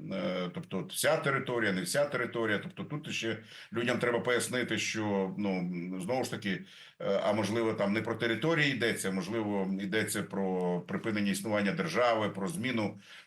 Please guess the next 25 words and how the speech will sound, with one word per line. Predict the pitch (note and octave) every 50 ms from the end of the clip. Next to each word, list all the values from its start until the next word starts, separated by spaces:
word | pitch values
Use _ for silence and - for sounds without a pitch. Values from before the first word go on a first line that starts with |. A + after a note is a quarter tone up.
| _ - -
е, | A2 G#2+ G#2 G2+ G2+ G2+ G2 F#2+
підходів | F#2+ G2 - - - - C3+ B2+ G#2 A2 A2+ G2+ G2 G2+
у | A2
міжнародній | G#2 G#2 F#2+ G#2 A2 A#2+ A#2+ G#2+ G#2+
політиці, | F#2+ - G2+ G2+ A2 C3 C#3 B2+ A#2 A2+ - - G#2 G#2
про | - - G#2 G#2+ G#2+ G#2 G2+ G2+
нав'язування | G2 G2 G#2 G2+ A2 C3 C3 A#2+ G2+ A2 G#2+ G#2+ G#2 G2+ G2 G2 F#2+ F#2 F#2 F2 F2
нових | G2 G2+ G2+ G#2+ A2 A#2 A2+ -
принципів, | - A#2+ C3+ C#3 C3+ B2+ - A#2+ G2+ - A2+ G#2+ G2 F2+ - - - - - - - -
от, | - A2 A2+ -
які | A2+ - A2 A#2
дозволятимуть | G#2 G#2+ F#2+ A2 A2+ A2+ A2+ G#2 - A#2 A2 A2 G2
робити | G#2+ A2 G#2 G#2+ G2 G#2+
що-, | - - E3+
ну, | F3
тобто | G3+ G3+ - G3
є | F3+ E3+ G#3 G#3+ G#3+ G3
значно, | E3 D3+ D#3+ G3+ G3+ F#3+ F#3+ - G3 F#3+ F3+ E3+ - - - - - _ - C#3+
е, | D3
с-, | D3+ - - - D3
е, | D3+ C#3+ - C#3+ C#3 B2+ B2+ -
складніші, | B2+ - - D3+ E3 E3+ D3 C3+ C#3 F#3 A3+ A#3 F#3 - - C#3+
глобальніші, | A#2+ A#2 C#3+ D#3+ C3+ A2+ D#3+ F#3+ G#3 G3+ G3 F#3+ F3 D#3+ D3 - - C#3+ C3 A#2+ A2 G#2+ A2 A2
кривавіші | A2 - C#3 D#3+ D#3 D3 E3+ F#3+ F3+ E3+ E3+ D#3 D3+ - - C#3
наслідки | C3 C#3+ D3+ D3 - - C3 B2 G2+ - - A#2 A2 G2+ G2+ G#2